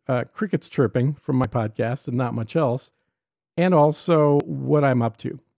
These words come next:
So if you wanna hear more about what I'm doing that has nothing to do with politics and is just sort of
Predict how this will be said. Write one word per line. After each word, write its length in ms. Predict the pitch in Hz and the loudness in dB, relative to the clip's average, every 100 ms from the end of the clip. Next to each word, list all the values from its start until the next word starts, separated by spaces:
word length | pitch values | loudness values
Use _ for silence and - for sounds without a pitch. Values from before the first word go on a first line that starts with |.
| _ | _
So 220 | - 156 135 _ _ _ _ - | 2 2 2 _ _ _ _ -8
if 160 | 143 | -2
you 60 | 185 | 2
wanna 220 | 233 233 | 2 2
hear 200 | 185 208 | 4 2
more 460 | 202 196 190 196 - | 2 2 2 0 -2
about 520 | - 135 143 151 185 | -6 -2 2 2 2
what 140 | 170 160 | 0 0
I'm 180 | 147 | 0
doing 400 | 135 147 151 147 | 0 2 2 2
that 240 | 135 120 113 | 0 0 0
has 260 | 131 110 | -2 -4
nothing 320 | 117 170 214 147 | -2 0 0 -2
to 80 | |
do 140 | 127 117 | -2 -2
with 140 | 113 | -2
politics 600 | 117 110 151 - - - | -4 -4 -4 -6 -8 -14
and 300 | 143 127 117 | -8 -4 -2
is 160 | 117 120 | -2 -4
just 240 | 117 120 | -8 -8
sort 180 | - 117 | -6 -4
of 240 | 104 107 | -4 -10